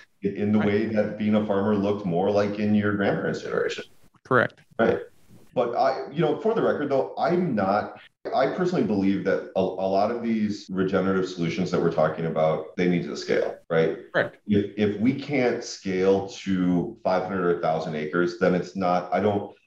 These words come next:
Speaker 1: I don't wanna be in solutions that don't scale to at least that level, which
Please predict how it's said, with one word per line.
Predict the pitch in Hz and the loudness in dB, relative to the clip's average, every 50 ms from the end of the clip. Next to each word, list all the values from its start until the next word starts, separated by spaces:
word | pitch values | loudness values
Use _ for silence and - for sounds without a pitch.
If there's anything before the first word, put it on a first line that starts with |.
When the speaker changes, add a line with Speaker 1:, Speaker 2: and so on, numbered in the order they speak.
| _ - | _ -4
Speaker 1:
I | 117 131 | -2 0
don't | - 208 185 - | 0 0 0 0
wanna | 151 139 131 123 - 107 | 0 0 0 -2 -2 -4
be | - 113 110 110 110 110 | -2 0 0 0 2 2
in | 107 104 104 104 | 2 2 2 0
solutions | 101 - 98 98 98 92 - - 98 87 | -2 -2 0 0 0 0 0 0 -2 0
that | - 87 - | 0 0 0
don't | - 73 69 | 0 0 -2
scale | 71 - - 78 76 76 76 - | -2 -4 -2 2 2 2 2 2
to | - - 71 - - - - | 0 -2 -2 -2 -4 0 2
at | 85 80 76 | 2 2 2
least | 80 78 - - - | 2 -2 -4 -4 -2
that | - 73 - - | -2 -2 0 2
level, | 90 104 135 - - - - - - - - _ | 2 2 4 2 2 0 -2 -2 -6 -10 -10 _
which | - 104 104 104 | 2 2 2 2